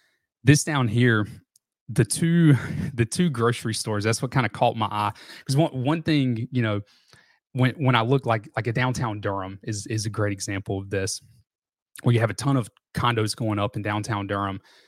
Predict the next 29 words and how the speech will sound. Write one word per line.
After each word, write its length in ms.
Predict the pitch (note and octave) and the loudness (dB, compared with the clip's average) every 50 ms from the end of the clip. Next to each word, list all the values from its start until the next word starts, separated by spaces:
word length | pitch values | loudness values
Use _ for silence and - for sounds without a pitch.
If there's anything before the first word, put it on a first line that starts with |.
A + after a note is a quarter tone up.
| _ _ _ _ _ _ _ - | _ _ _ _ _ _ _ -2
but 160 | C3 A#2+ A2+ | -2 0 0
you 100 | A#2 A2+ | -4 -2
don't 340 | G#2 - C3 E3+ G3+ - - _ _ _ _ _ _ _ _ _ | 0 2 2 2 2 -2 -8 _ _ _ _ _ _ _ _ _
necessarily 800 | - C3 B2+ C#3 C#3+ C#3 - C#3 - - - B2+ C3 C3 B2 A#2 | 0 4 4 4 4 4 0 -4 -6 -4 -4 -2 -2 0 0 0
have 960 | G#2 - - A#2+ A2+ A#2 A#2 A2+ A2+ A2 G#2+ G#2 G2+ G2 G2 - - - - - - - _ _ _ _ _ _ _ _ _ _ _ G#2+ | -2 -2 -2 -2 0 2 2 2 2 2 0 0 -2 -4 -6 -8 -12 -14 -16 -18 -20 -20 _ _ _ _ _ _ _ _ _ _ _ -10
grocery 380 | - - C3 C3 C3 - B2+ A2+ | 0 2 4 4 4 2 -2 -2
stores. 240 | - - A2+ G#2+ | -2 -2 -4 -2
You 60 | A2 A2+ | 0 0
have 100 | A2 G2+ | 0 0
one 220 | A2 B2+ C#3 C#3+ | 2 2 2 4
little 220 | C3+ C3 A#2+ A2 | 2 2 0 0
local, 640 | A2 A#2 A#2+ B2 B2 C3 B2 A#2+ A#2 A#2 A2+ A2+ A#2 - - - | 2 2 2 2 2 0 0 2 2 0 0 -2 -4 -6 -4 -4
uh, 120 | G#2 G2+ | -4 -4
grocery 320 | G#2 A2+ A2+ A2+ A2 - | -2 0 0 0 0 -2
store, 160 | - - A#2+ A2+ | -2 -2 -2 -2
which 180 | G#2 - - | -2 -6 -8
is 120 | G#2 F2+ G2 | -10 -12 -14
great. 540 | - - G#2 G2+ G2+ A2 B2 D#3+ - - - - - - - _ _ _ _ - | -10 -6 -4 -2 0 0 -2 -2 -4 -8 -16 -18 -20 -20 -20 _ _ _ _ 0
But 300 | A2 A#2+ A2+ A2 A2 - | 2 2 2 2 0 0
if, 320 | - B2+ A2+ - - - _ _ _ _ _ _ _ _ | -2 -2 -2 -2 -8 -14 _ _ _ _ _ _ _ _
if 340 | - C3+ A#2+ - - - - - | -4 -4 -4 -4 -6 -12 -16 -14
we're 300 | F#3 B2 A2+ B2+ D3 D3+ | -12 -2 2 2 2 4
gonna 260 | D3 D#3 C#3 B2 A2+ G2+ - _ _ _ | 2 0 0 0 -2 -6 -12 _ _ _
become 480 | - - - - - C3+ C3 B2+ A#2+ A2+ | 0 0 0 0 -2 0 0 0 0 -2
a 80 | A2 G#2 | -4 -6
more 240 | G#2+ A2 A2 G#2+ | -6 -4 -4 -4
densely 400 | G2 F#2+ A2 A2 A2 - - A2 | -4 -4 -4 -4 -4 -6 -8 -8
populated 600 | A2 - A2+ G#2 G#2 - A2+ G#2+ G#2 G2+ G2 F#2 | -6 -4 -4 -4 -4 -4 -4 -4 -2 -4 -4 -4
area, 360 | G2 G2 G#2 A#2+ D3+ G3 G#3 | -4 -2 -2 -2 -2 -2 -4